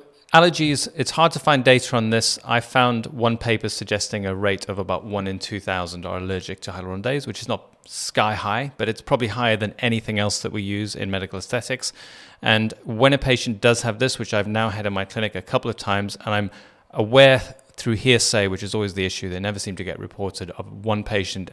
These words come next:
ending up very seriously ill from a hyaluronidase exposure. That's one of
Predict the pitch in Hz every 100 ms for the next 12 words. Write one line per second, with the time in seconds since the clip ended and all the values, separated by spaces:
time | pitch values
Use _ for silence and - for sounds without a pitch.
0 | - 101 92 95 92 101 95 107 104 -
1 | 98 92 - 90 92 90 - - _ _
2 | 110 92 95 101 95 92 92 85 87 -
3 | 101 95 98 95 - - - 92 - 104
4 | 98 95